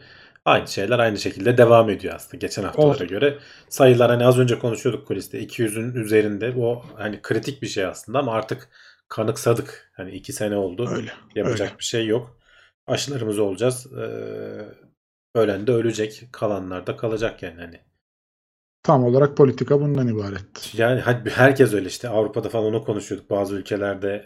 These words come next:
Speaker 1: e, şeyler falan kalktı. E, yasaklar falan kalktı. Yani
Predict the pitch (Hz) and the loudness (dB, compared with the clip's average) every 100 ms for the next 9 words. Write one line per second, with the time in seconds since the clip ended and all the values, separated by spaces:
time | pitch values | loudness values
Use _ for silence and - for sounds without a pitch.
0 | 113 98 95 92 95 95 101 _ _ _ | -10 -8 -8 -8 -10 -14 -18 _ _ _
1 | _ - - 104 101 90 104 98 87 - | _ -18 -4 -2 -2 -4 -6 -6 -6 -6
2 | 95 - 123 123 127 98 90 92 - 95 | -6 -6 -8 -8 -12 -16 -12 -10 -8 -10
3 | - 95 98 92 90 - 95 - - 123 | -10 -10 -10 -12 -14 -10 -10 -10 -12 -12
4 | 123 _ _ _ - 95 | -12 _ _ _ -10 -8